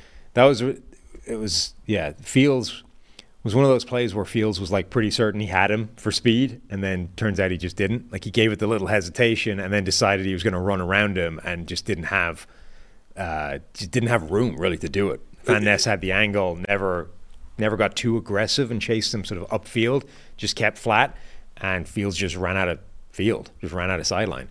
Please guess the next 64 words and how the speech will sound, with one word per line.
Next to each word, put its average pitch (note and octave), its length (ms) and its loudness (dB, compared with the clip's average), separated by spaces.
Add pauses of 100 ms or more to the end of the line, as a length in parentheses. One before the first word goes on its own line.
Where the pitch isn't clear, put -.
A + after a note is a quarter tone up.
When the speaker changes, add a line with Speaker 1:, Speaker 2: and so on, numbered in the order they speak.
Speaker 2:
Yeah, A2 260 6
there's A#2+ 220 0
another C3 240 2
play. B2 160 0
I A#2 40 2
mean, A#2+ 100 0
I, F2+ 320 -4
I A#2 60 4
think D#3+ 200 -2
the - 60 -2
Packers B2 480 0
were G#2+ 80 -2
just G2 240 -2 (160)
really A#2+ 240 2
well G#2+ 180 2
coached. G#2+ 220 -2
Devontae A#2 340 2
Wyatt G#2 320 0
had F#2+ 140 0
a F2+ 60 -8
similar, A2+ 520 -2 (540)
he B2+ 160 0
had D3 120 8
a - 60 -2
sack A2+ 360 2
on G#2+ 120 -2
a, G2 200 0
on A2 120 2
a C3 40 0
rollout, G#2+ 500 0 (180)
right? G#2 400 4
And A#2 140 0
this B2+ 100 0
is C3+ 80 -2
why A#2 140 6
you A2 80 2
don't A2+ 160 0
always G#2+ 180 2
blame G#2 380 0
the A2+ 80 0
offensive G2 400 0
line F#2+ 320 0
for F#2 120 -6
sacks. G2 540 0 (800)
Devontae B2 380 4
Wyatt A2 440 2
just - 220 -6
went A2 200 2 (120)
right G#2 240 2
to G#2+ 60 -4
Fields, - 460 -6 (120)
right? - 120 2
Speaker 1:
Yeah. D#2+ 80 0
Speaker 2:
No B2 160 6
respect C3 600 -2
for C3+ 280 2
the C3 80 -2
run G#2+ 180 0
game, G2 220 -2
just G2 160 -4
goes G2+ 200 0
right G2+ 260 2
to A2+ 180 -2
him. F2 240 -8